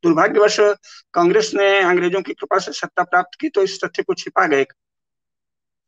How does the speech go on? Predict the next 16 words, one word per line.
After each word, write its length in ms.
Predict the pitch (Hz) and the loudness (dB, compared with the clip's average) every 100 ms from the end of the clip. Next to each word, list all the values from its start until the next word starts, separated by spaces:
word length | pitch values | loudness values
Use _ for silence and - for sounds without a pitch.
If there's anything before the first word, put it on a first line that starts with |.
| _ - | _ -6
कांग्रेसी 440 | 139 139 120 131 | -2 -2 -2 -4
लोग। 260 | 117 202 403 - - - _ - | 0 0 -2 -8 -20 -20 _ -6
सच 280 | - 233 - | -2 0 2
ये 260 | 247 226 | 2 2
है 60 | 285 | -2
कि 140 | 240 | -4
वो 120 | 254 | -2
लगभग 440 | 220 156 196 196 240 | -2 -2 -2 -2 -2
सब 200 | - 220 | -2 0
लोगों 220 | 214 233 | 0 0
को 120 | 262 220 | -2 -2
पता 280 | - 233 | 0 0
चल 200 | 226 185 | 2 2
गया 220 | 170 160 147 | 2 2 2
था 200 | 165 233 - _ _ _ _ - | 0 0 -2 _ _ _ _ -2
कि 360 | 185 196 220 | 2 2 0